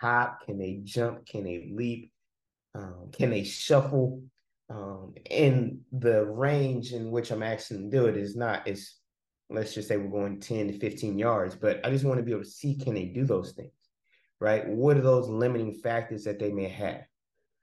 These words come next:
Are they able to actually swing that arm all the way through? Are they able to swing that leg, that back leg all the way through? Are they able to push off that big toe? <clears throat> Like, and so that allows me to begin to be able to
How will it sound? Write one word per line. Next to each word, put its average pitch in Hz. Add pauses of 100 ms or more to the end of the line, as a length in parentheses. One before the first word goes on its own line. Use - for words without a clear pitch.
(140)
Are 104
they 113
able 110
to 113
actually 107
swing 117
that 104
arm 104 (280)
all 107
the 104
way 98
through? 101
Are 98
they 107
able 104
to 98
swing 110
that 92
leg, 120
that 98 (280)
back 135
leg 101
all 95
the 95
way 92
through? 90 (840)
Are 107
they 113
able 113
to 95 (100)
push -
off 127
that 107
big 120
toe? -
<clears throat> - (1120)
Like, 110 (200)
and 120
so 107
that 131
allows 113
me 113
to 104
begin 110
to 107
be 110
able 107
to 95